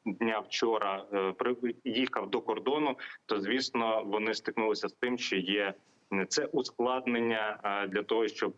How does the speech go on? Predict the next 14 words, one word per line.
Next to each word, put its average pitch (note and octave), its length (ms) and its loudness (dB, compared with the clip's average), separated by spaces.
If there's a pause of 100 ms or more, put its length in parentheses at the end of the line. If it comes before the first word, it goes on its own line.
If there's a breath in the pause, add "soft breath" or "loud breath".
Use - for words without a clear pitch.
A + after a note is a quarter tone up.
е, G2 380 4
перетнути A2 480 0
кордон, G2+ 580 0
е, F#2+ 260 0
в F2+ 60 -2 (160)
бік A2 180 -2
України G2 480 0
в F#2 80 -10
тому F#2+ 260 0
числі. F2+ 420 -2 (580)
Е, G#2 380 0
за G2+ 300 0
минулу E3+ 380 2
добу, D#3+ 560 2